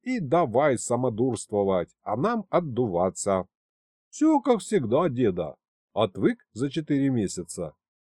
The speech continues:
«А может, ну его, внучек? Пущай до весны повисит у гороха в темнице».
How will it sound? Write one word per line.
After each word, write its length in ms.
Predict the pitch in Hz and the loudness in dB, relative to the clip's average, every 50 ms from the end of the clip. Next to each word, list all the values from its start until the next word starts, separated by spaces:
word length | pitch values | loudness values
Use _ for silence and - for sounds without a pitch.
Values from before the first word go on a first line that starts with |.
| _ _ _ - | _ _ _ -2
«А 140 | 160 196 233 | 0 0 2
может, 340 | 254 262 247 240 262 240 - | 2 2 2 0 -2 -4 -4
ну 180 | 294 285 277 247 | -2 0 0 2
его, 280 | 139 110 185 175 101 | 2 2 2 2 0
внучек? 500 | 135 220 277 247 139 98 - - 80 78 _ _ _ _ _ _ _ - | 0 2 2 0 0 0 -2 -8 -12 -12 _ _ _ _ _ _ _ 0
Пущай 500 | - 320 320 262 - - 311 294 277 269 | 2 2 2 2 0 2 4 6 6 6
до 160 | 220 214 208 208 | 6 4 4 4
весны 360 | 214 208 196 - 240 240 233 | 4 0 -4 -2 -4 -2 0
повисит 540 | - 196 170 175 175 - - 185 180 - 185 | 2 2 2 2 2 0 0 -2 0 0 0
у 60 | 175 | 2
гороха 440 | 160 165 156 156 156 147 - 151 147 | 2 2 2 4 2 2 2 0 -4
в 80 | - | -2
темнице». 760 | - 147 135 135 135 135 135 131 120 - - 123 117 113 110 | -2 -2 -2 0 0 0 0 -2 -2 -2 -2 -2 -2 -4 -4